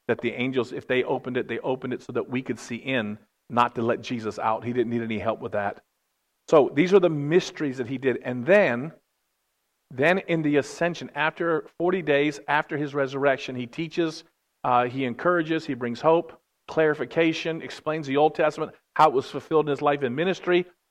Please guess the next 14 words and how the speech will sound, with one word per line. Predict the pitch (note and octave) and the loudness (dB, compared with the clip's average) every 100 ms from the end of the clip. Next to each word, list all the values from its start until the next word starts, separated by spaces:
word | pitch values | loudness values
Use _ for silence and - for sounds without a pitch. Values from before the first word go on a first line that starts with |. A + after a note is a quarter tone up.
| _ _ | _ _
and | C3 B2 | -2 2
then | C3 C#3 | 2 2
the | C3+ | 0
ascension. | B2+ - D#3+ C#3 A2+ G2 - _ _ _ _ - | 0 0 -4 -4 -8 -10 -18 _ _ _ _ 0
So | E3+ | 2
he | D#3 | 4
completes | E3 D#3+ C3 G#3 C4 B3 | 2 0 2 2 4 6
all | F#3+ | 6
those | F3 E3+ | 6 2
things | C3+ A3 F3+ | 2 0 0
so | - | 0
that | D#3 - | 0 0
sinful | - A3 A3+ A3 | -2 -4 0 0
mankind | F#3 F3 E3+ D3+ G#3+ G#3 B2 C3+ | 2 2 0 -2 -2 0 -2 -4